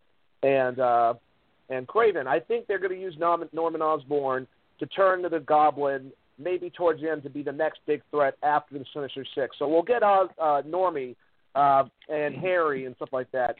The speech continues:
maybe while he's in college or at senior year or something, uh, you know, some type of presence of them. But right now, I think Doc Ock and Kraven will be the villains,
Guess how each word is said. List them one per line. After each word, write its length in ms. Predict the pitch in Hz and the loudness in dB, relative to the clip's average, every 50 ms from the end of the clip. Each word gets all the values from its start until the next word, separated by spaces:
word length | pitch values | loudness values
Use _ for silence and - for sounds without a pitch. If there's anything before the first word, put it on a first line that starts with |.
| _ _ _ _ _ _ _ | _ _ _ _ _ _ _
maybe 220 | 180 202 190 202 | 0 2 2 4
while 200 | 190 185 180 175 | 4 4 6 4
he's 100 | 170 147 | 4 0
in 80 | 165 151 | -4 -12
college 540 | 143 170 196 190 190 185 190 180 180 170 - | -4 0 2 4 4 4 2 0 -2 -4 -4
or 100 | 165 147 151 | -2 -2 -2
at 100 | - - _ - - | -4 -4 _ -14 -10
senior 320 | 185 185 180 175 170 165 | -10 -8 -6 -6 -8 -8
year 300 | 165 165 165 170 170 165 | -8 -6 -4 -2 0 0
or 120 | 151 135 - - - | 0 -2 -4 -8 0
something, 540 | - 220 208 190 - _ 127 117 101 98 113 113 | 2 2 2 2 -2 _ -4 -4 -4 -8 -6 -2
uh, 280 | 123 127 123 123 123 82 - _ _ _ _ _ _ _ _ | 0 2 2 2 0 -2 -6 _ _ _ _ _ _ _ _
you 120 | 160 175 | -4 -2
know, 240 | 160 139 123 120 117 - | 0 0 0 0 -2 -4
some 120 | - 185 185 | -6 0 0
type 120 | 208 175 | 0 0
of 100 | 156 - | 0 -4
presence 360 | - 185 175 165 160 160 135 139 | -2 0 0 0 -2 -8 -10 -12
of 100 | 139 127 | -10 -4
them. 280 | 151 151 147 135 127 127 - | -2 0 0 0 -4 -4 -2
But 240 | 165 - - - - _ _ _ _ _ | 0 0 0 -2 -6 _ _ _ _ _
right 240 | 151 185 196 196 180 | 2 2 2 2 0
now, 280 | 190 185 185 175 170 165 | -2 -2 0 2 2 2
I 100 | 151 151 | 2 0
think 260 | 147 170 156 135 - | -2 -6 -10 -6 0
Doc 320 | 151 151 160 170 165 - | 2 4 4 4 4 4
Ock 260 | 156 147 143 143 - | 4 4 4 2 0
and 100 | 139 135 | -4 -14
Kraven 400 | - - 160 147 147 135 135 131 | -8 -6 -4 -4 -4 -6 -10 -6
will 160 | 139 151 151 147 | -2 -2 -2 -2
be 180 | 143 143 143 | -2 -8 -8
the 80 | 139 135 | -8 -8
villains, 380 | 120 135 131 123 123 120 120 | -6 -6 -6 -6 -6 -8 -12